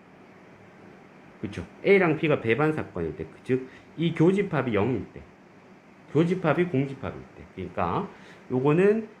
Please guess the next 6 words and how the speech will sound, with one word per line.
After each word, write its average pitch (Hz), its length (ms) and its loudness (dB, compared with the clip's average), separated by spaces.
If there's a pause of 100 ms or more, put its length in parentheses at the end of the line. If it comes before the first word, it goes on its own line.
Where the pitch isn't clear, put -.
(120)
A랑 165 480 2
B가 127 340 -4
배반 139 380 0
사건일 87 560 -8
때 85 440 -6 (2250)
되고, 92 460 -6